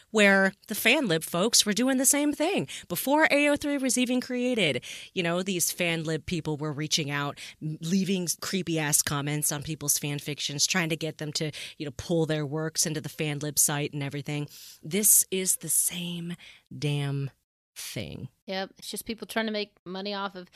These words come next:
Speaker 2: even if these are commissioned works, it's essentially the same thing. It's, yeah, they're just trying to make a buck off of fan fiction writers. And e-, even if they're commissioned, and like you said, we don't know what they're paying these commissioned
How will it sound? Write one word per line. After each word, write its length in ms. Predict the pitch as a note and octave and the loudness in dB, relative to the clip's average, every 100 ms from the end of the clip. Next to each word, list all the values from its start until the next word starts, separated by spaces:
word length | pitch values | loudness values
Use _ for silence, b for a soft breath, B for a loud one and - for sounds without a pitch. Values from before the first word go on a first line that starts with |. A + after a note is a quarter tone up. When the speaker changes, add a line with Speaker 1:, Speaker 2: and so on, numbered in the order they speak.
| B B | B B
Speaker 2:
even 220 | C4+ D4+ | 2 4
if 80 | C#4+ | 2
these 160 | C4+ | 0
are 80 | B3 | 0
commissioned 520 | A#3 A#3 A#3+ - B3 | 0 0 0 0 -2
works, 280 | A3 A3+ A3 | 0 -2 -2
it's 180 | - - | -8 -8
essentially 460 | - - A#3+ - G#3 | -4 -2 -2 -4 -8
the 60 | - | -6
same 240 | G3+ F3 | -8 -8
thing. 260 | - F#3 D#3+ | -8 -8 -8
It's, 240 | D#3 - | -12 -2
yeah, 180 | A3 D#3+ | 0 0
they're 140 | G3+ | -2
just 240 | G#3+ G#3 - | -4 -6 -4
trying 160 | A3+ | -4
to 60 | G3 | -4
make 200 | F#3 F#3 | -6 -8
a 80 | F3 | -6
buck 280 | F3+ F3 E3 | -6 -4 -4
off 200 | E3 D3+ | -4 -6
of 100 | C#3+ _ | -20 _
fan 220 | - G3+ G3+ | -2 -2 -2
fiction 300 | D#3+ - F3 | -6 -6 -6
writers. 360 | E3 D3+ D#3 | -6 -6 -4
And 80 | A3 | -2
e-, 140 | A#3 - | -2 -2
even 260 | G#3 B3 B3 | -6 -4 -2
if 140 | B3 | -2
they're 100 | A#3 | -2
commissioned, 560 | A3+ A3+ A3 - A3 G#3+ | -2 0 0 -2 -4 -4
and 120 | G3+ | -6
like 180 | G3+ - | -8 -6
you 40 | |
said, 300 | - F#3 F#3 - _ _ | -2 -2 -2 -6 _ _
we 60 | A3+ | -2
don't 140 | A3 | 2
know 100 | A3 | 2
what 320 | F3+ F#3+ G#3 - | 0 0 0 0
they're 140 | G3 | -2
paying 460 | - G3 G3 G3 F#3+ | -2 -4 -4 -4 -4
these 200 | F#3+ - | -4 -6
commissioned 640 | - F#3+ - G3 F#3+ F3+ | -6 -6 -6 -8 -8 -12